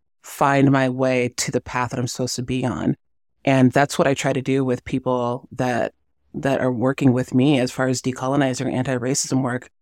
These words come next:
If you're joining it, let's say at thirty-five years old,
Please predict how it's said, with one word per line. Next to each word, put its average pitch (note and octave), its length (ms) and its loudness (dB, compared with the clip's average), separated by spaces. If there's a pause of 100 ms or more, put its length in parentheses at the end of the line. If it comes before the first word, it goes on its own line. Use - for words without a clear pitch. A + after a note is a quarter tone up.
(340)
If - 140 -2
you're G#3+ 140 4
joining D3+ 420 4
it, B2+ 220 0 (340)
let's - 160 -6
say D#3+ 160 2
at C3+ 140 -2
thirty-five C#3+ 500 0
years B2+ 220 0
old, D#3 360 2